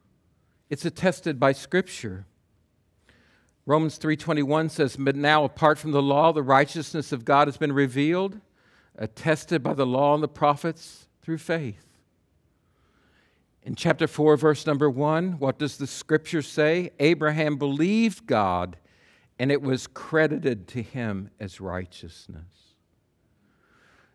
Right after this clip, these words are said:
The Scripture is fulfilled in the gospel of Jesus Christ. It's attested, the good news is attested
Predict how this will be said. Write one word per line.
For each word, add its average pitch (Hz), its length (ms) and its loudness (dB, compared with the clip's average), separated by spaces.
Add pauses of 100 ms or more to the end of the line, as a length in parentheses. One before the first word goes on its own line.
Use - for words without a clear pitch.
(520)
The 220 100 -8
Scripture 95 1000 -2 (1120)
is 135 180 0
fulfilled 147 720 2
in 110 80 -2
the 117 80 -2
gospel 139 480 0
of 127 80 -2
Jesus 131 380 -6
Christ. 151 400 4
It's 127 160 -6
attested, 135 640 -2
the 120 100 0
good 143 340 -2
news 143 300 -2
is 117 100 -6
attested 131 680 -4